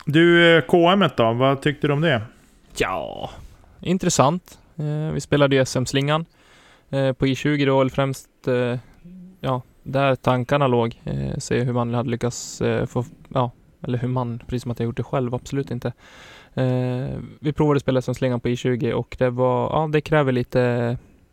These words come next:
Speaker 2: lite mer jobb, eh, några förändringar i min mening. Eh, det gäller bara att vi tar beslut här närmsta dagarna och ser vad vi ska göra åt det. För, men, eh, exakt så som slingan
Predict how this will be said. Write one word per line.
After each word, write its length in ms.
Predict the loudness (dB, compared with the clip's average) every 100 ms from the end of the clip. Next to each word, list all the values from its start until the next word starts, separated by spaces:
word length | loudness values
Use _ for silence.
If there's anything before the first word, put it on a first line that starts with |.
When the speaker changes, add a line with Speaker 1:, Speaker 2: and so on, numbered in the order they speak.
| _ _ -2
Speaker 2:
lite 200 | 0 2
mer 140 | 4
jobb, 320 | 4 4 2 -2
eh, 440 | 0 0 0 0
några 260 | 2 2 4
förändringar 540 | 4 4 2 0 -2 -6 _ -12
i 160 | -6
min 200 | -4 -2
mening. 340 | -2 0 -2 -6 _ -20 -20 _ -10
Eh, 260 | -4 -2 2
det 60 |
gäller 140 | 2 4
bara 100 | 0
att 120 | 0
vi 40 |
tar 220 | 2 2
beslut 380 | 2 0 0 0
här 120 | 0
närmsta 320 | 0 -2 -2 0
dagarna 340 | 0 0 -2
och 80 | -2
ser 320 | -2 -2 -2
vad 200 | -2 -2
vi 60 | -2
ska 160 | -2
göra 100 | 0
åt 160 | 0 -2
det. 100 | -10 -6
För, 140 | -4
men, 380 | 0 0 -2 -4
eh, 140 | -4
exakt 340 | -4 -4 -6 -4
så 140 | -6
som 120 | -4
slingan 480 | -6 -4 -4 -4 -6